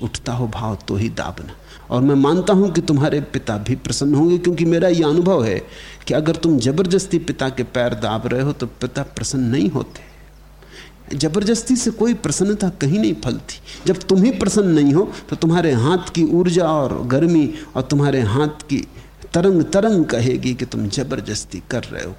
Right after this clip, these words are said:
कर रहे हो, ठीक है। से पैदा होता, वो आनंद पैदा कर भी नहीं पाता।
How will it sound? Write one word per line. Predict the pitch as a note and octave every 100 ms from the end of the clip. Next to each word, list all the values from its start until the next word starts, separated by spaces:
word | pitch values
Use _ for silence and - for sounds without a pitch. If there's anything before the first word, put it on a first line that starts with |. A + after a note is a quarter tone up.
| -
कर | G#3
रहे | - -
हो, | - - -
ठीक | - - -
है। | - - - - - - - - - - -
से | G#2
पैदा | A2+ A2 A2+
होता, | A2 A#2+ -
वो | G#2+ G2+
आनंद | - G#2+ G#2+ G2+
पैदा | - F2+ F#2+
कर | G2+ - G#2
भी | A#2+
नहीं | A#2 G#2+
पाता। | G2 G1+ - - - -